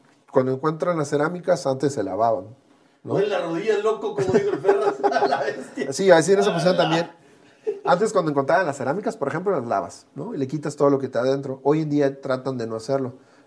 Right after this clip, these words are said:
Speaker 1: porque todavía hay evidencia de lo que había dentro de esa vasija.
Speaker 2: Ok.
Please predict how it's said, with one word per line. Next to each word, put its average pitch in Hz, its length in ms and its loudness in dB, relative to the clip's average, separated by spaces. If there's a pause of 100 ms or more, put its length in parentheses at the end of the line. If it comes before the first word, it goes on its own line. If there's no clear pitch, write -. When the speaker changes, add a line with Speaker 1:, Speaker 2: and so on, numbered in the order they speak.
Speaker 1:
porque 131 240 0
todavía 165 480 -4
hay 160 140 -4
evidencia 139 580 -2
de 120 140 -6
lo 107 240 -8
que 110 80 -10
había 107 440 -10 (200)
dentro 107 380 -8
de 98 60 -10
esa 110 140 -14
vasija. 117 400 -10 (240)
Speaker 2:
Ok. - 60 -20